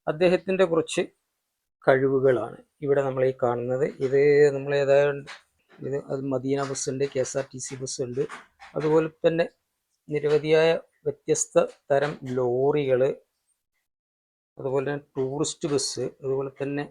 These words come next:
പിന്നെ ഇവിടെ ഉള്ളത് പലതരം jeep-ുകൾ. ഇതെല്ലാം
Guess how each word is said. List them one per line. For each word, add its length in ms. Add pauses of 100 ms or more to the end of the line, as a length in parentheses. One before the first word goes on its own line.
(160)
പിന്നെ 320
ഇവിടെ 220
ഉള്ളത് 260 (880)
പലതരം 460
jeep-ുകൾ. 580 (220)
ഇതെല്ലാം 340